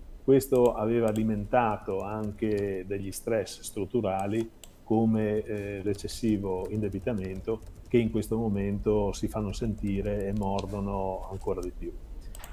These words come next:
Eh, nel corso dei prossimi anni da più parti si sente dire che, eh, assisteremo ad un'autentica,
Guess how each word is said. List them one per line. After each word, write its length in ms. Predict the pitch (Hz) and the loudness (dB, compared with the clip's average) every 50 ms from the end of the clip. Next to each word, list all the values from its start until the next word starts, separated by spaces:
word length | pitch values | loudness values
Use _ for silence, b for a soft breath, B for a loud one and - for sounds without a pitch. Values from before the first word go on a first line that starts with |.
| B B B B B B - - - - | B B B B B B -14 -14 -14 -4
Eh, 840 | - 113 110 110 107 110 110 110 110 110 107 107 107 107 104 104 104 104 | 2 2 4 4 4 4 4 4 4 4 2 2 2 0 0 0 -2 -2
nel 280 | 104 107 107 110 110 | -2 -2 0 0 2
corso 260 | 110 - 160 147 - 143 | 6 6 6 6 4 2
dei 140 | 120 110 | 2 2
prossimi 420 | - 117 123 117 - 123 123 131 127 | 4 2 0 0 0 0 0 0 2
anni 720 | 113 110 110 117 120 120 123 127 131 131 131 135 127 101 | 2 2 0 0 0 -2 0 0 0 0 2 0 0 0
da 140 | 107 110 101 | 0 -2 0
più 180 | - 131 123 - | 0 -2 0 2
parti 500 | - 107 107 110 110 107 - - 123 117 | 4 4 6 4 2 2 2 2 2 2
si 140 | - 110 | 2 -2
sente 340 | 101 - 117 113 101 117 110 | -2 -2 -2 0 0 0 0
dire 520 | 110 110 110 117 120 113 120 117 113 107 - | 2 2 2 4 4 4 4 4 4 2 0
che, 460 | - 117 117 113 113 107 101 101 - | 2 2 4 4 4 4 2 0 0
eh, 240 | - 110 104 101 107 | -2 -4 -2 -2 -4
assisteremo 920 | 107 107 - - - 110 107 - - 107 104 113 117 123 123 123 123 120 | -4 -6 -4 0 0 0 0 0 0 0 2 2 2 2 2 2 2 0
ad 80 | 113 107 | 0 0
un'autentica, 1120 | 117 117 110 107 104 98 - - 123 123 120 107 101 - 107 98 - - 98 98 87 87 | 0 0 0 0 -2 -4 -4 -2 -2 0 0 0 -2 -2 -4 -6 -4 -2 -2 -2 -2 -4